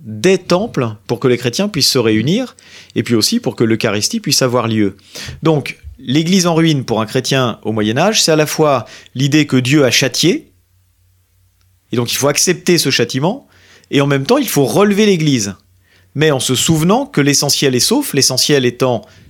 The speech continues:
l'eucharistie, et l'essentiel étant l'église de chair qui va habiter dans cette église. Donc c'est une problématique extrêmement complexe. Et, euh, en ce sens, laisser quelque chose en ruine, c'est difficile au Moyen-Âge. Laisser une église en ruine,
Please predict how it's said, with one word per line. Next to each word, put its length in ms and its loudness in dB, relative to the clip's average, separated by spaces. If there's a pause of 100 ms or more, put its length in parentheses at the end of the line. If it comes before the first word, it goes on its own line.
l'eucharistie, 600 -2
et 40 2
l'essentiel 600 -2
étant 380 -4 (420)
l'église 440 0
de 100 0
chair 400 0
qui 140 -6
va 100 2
habiter 340 -2
dans 120 -2
cette 180 -2
église. 400 -2 (420)
Donc 120 -2
c'est 100 0
une 80 0
problématique 540 0
extrêmement 360 0
complexe. 640 -2 (440)
Et, 360 4
euh, 180 0
en 100 -2
ce 140 0
sens, 320 0
laisser 560 2
quelque 300 -2
chose 240 0
en 80 0
ruine, 500 0 (1040)
c'est 220 -2
difficile 460 0
au 40 2
Moyen-Âge. 580 -6
Laisser 300 0
une 120 0
église 320 2
en 100 0
ruine, 400 2